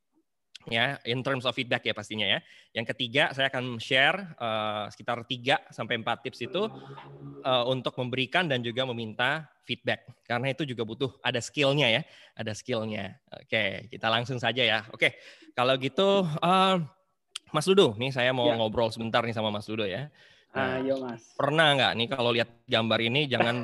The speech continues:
Speaker 2: <laughs>
Speaker 1: pikiran yang aneh-aneh dulu ya. <laughs> Saya mau tanya nih, biasanya kita ya para pria ya, kalau kita pergi ke mall atau ya mungkin di tempat kerja ya, seringkali tuh kita ke toilet,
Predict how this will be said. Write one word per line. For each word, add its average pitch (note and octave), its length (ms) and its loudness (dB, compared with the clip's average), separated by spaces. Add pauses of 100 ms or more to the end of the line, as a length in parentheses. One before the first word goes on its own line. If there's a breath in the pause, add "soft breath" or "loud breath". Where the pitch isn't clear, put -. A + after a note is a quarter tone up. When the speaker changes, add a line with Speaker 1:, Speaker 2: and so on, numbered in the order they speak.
(120)
Speaker 2:
<laughs> - 100 -20
Speaker 1:
pikiran C3 220 0
yang B2+ 160 0
aneh-aneh B2 320 2
dulu D3 160 2
ya. C3+ 160 6
<laughs> E3+ 720 4
Saya C#3 160 6
mau D#3 100 4
tanya D3+ 300 6
nih, B2+ 160 0 (680 loud breath)
biasanya D#3 500 4
kita F3 240 0
ya C3 120 4
para A#2+ 200 2
pria B2+ 320 2
ya, C3 80 0
kalau C#3 240 -2
kita D3 640 2
pergi C#3 240 -2
ke F3 80 -2
mall C#3+ 480 4
atau B2 400 0
ya F#3 120 0
mungkin F#3+ 200 -4
di G3+ 80 -4
tempat C#3+ 240 -2
kerja C3+ 400 4
ya, A#2+ 100 4 (380 loud breath)
seringkali E3 560 0
tuh A3 80 -10
kita F#3+ 240 -4
ke E3+ 320 2 (320)
toilet, D3+ 400 4